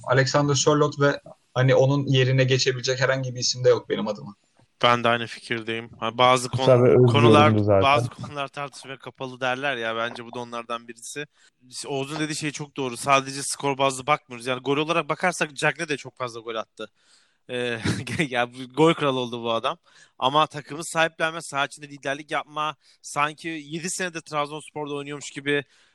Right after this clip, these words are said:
Speaker 2: herhangi bir yan topta veya kenardan sen şuraya, sen buraya, tamamıyla saha içerisinde de bir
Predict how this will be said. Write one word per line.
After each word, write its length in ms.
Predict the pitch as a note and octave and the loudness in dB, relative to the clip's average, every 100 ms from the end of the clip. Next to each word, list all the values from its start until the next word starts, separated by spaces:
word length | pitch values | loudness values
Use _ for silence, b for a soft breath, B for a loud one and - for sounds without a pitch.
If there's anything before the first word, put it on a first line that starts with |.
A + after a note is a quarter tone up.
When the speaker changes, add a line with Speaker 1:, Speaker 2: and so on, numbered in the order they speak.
| _ - | _ -14
Speaker 2:
herhangi 600 | - C#3 C3+ C#3+ F3 F3 | -2 2 2 2 0 -2
bir 80 | F3 | -2
yan 220 | D#3+ D#3+ | 0 -2
topta 500 | D#3+ D3+ - E3 D3+ | -8 -10 -2 0 2
veya 180 | D3 C#3+ | 0 -2
kenardan 460 | D3+ C#3+ C#3+ D3+ | -6 -6 -6 -8
sen 240 | - D3+ D3 | -6 -6 -6
şuraya, 340 | - D3 C#3+ | -10 -12 -12
sen 380 | - C#3+ C#3+ C#3+ | -8 -8 -8 -10
buraya, 360 | D3 C#3+ C#3+ - b b b B2 - | -8 -4 -4 -6 b b b -20 -10
tamamıyla 640 | C#3+ F3+ A#3 C4 A#3 A#3 | -2 2 0 0 -6 -6
saha 220 | - G#3 | -4 -4
içerisinde 560 | G#3 G3+ F#3+ - F#3+ F#3+ | -4 -8 -14 -14 -12 -12
de 140 | |
bir 60 | A#3+ | -12